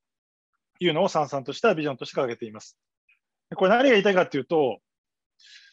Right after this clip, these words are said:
インフラってあの、あって当たり前で、ないと困るもんですよね。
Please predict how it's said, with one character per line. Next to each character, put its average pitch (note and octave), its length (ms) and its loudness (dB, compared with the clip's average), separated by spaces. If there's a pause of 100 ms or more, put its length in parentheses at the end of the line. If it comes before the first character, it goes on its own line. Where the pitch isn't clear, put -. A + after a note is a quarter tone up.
(800)
イ G3 100 -2
ン C4+ 60 -2
フ C#4 100 -2
ラ C#4 100 4
っ C#4 100 -10
て A3+ 140 2
あ G#3+ 80 4
の、 G3 340 -8
あ G#3+ 80 -2
っ - 40 -6
て - 180 -6
当 F3+ 80 0
た E3 140 -6
り E3 100 -10
前 D#3+ 220 -8
で、 D3+ 320 -8 (260)
な G3+ 120 -2
い A#3 100 -6
と D#3 100 -8
困 D#3 220 -4
る D#3 60 -4
も B2+ 120 -14
ん G#2+ 40 -20
で F#2+ 60 -20
す - 120 -20
よ G2+ 60 -20
ね。 A2 120 -20